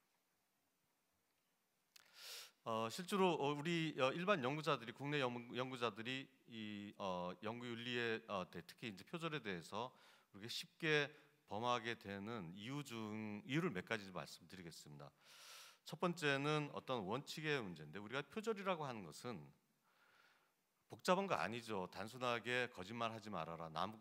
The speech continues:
것 훔치지 말아라"라고 하는 어릴 때부터 들어왔던 그것을,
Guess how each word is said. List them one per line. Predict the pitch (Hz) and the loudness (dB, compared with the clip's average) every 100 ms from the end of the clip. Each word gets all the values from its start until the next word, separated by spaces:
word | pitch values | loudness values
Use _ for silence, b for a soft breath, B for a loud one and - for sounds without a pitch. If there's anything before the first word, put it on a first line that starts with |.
| - | -6
것 | 107 98 - | -2 -2 -4
훔치지 | 156 - 135 | -8 -8 -4
말아라"라고 | 90 90 101 98 87 85 82 | 0 0 0 -2 -4 -6 -8
하는 | - 107 95 104 - | -10 -8 -6 -8 -2
어릴 | 110 170 | 0 0
때부터 | 175 165 131 - 120 107 - | 0 0 0 -4 0 0 0
들어왔던 | 104 104 - 104 | 0 0 0 -6
그것을, | - 110 101 101 - 135 139 | -4 -6 -4 -4 -4 -4 -4